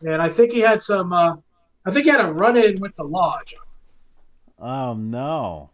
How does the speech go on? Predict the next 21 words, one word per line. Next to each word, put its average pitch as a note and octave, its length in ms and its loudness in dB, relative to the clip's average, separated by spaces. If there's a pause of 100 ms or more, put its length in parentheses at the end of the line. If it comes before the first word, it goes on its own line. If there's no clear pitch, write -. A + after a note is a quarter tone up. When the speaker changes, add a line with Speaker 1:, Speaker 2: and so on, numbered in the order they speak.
(1040)
Speaker 2:
Is, A2+ 200 -12
is G#2 160 -10
he D3+ 120 -4
outside? E3 460 -8 (1200)
Speaker 1:
Well, G3 440 4
he G#3 160 -10
got B3 320 -2
released G#3+ 540 -6
because G#3 440 0
<laughs> - 60 0 (2250)
he, A3+ 160 6
Speaker 2:
Please B3 280 8
Speaker 1:
he G3 60 4
Speaker 2:
tell A3+ 140 6
Speaker 1:
got A3+ 80 4
Speaker 2:
me G#3 80 4
he's F3+ 140 6
Speaker 1:
released. F#3+ 100 2
Speaker 2:
still G3+ 240 4
in D3+ 120 4
prison. B2 480 4